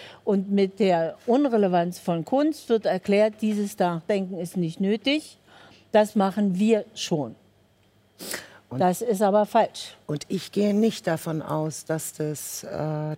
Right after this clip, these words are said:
Speaker 2: dass das Ganze ohne sich dessen bewusst zu sein geschieht, sondern ab einem gewissen Punkt der Situation, das war spätestens letztes Jahr im Sommer,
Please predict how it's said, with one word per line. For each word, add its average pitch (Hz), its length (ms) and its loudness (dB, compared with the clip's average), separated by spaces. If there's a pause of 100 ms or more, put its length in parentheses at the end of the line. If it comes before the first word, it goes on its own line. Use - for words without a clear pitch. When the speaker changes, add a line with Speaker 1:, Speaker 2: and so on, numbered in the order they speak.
Speaker 2:
dass 160 200 -6
das - 220 -8
Ganze 160 420 -2 (140)
ohne 175 540 -2 (640)
sich 139 280 -4
dessen 175 300 -2
bewusst 165 340 -2
zu 165 100 -2
sein 135 320 -2
geschieht, 156 460 -6
sondern 165 420 -6 (1500)
ab 156 160 -2
einem 180 200 0
gewissen 190 460 -2
Punkt - 640 -6 (380)
der 185 160 2
Situation, 185 880 -4
das - 180 -14
war 170 80 -6
spätestens 185 460 -8
letztes 175 320 -4
Jahr 165 80 -4
im 160 100 -2
Sommer, 190 340 -2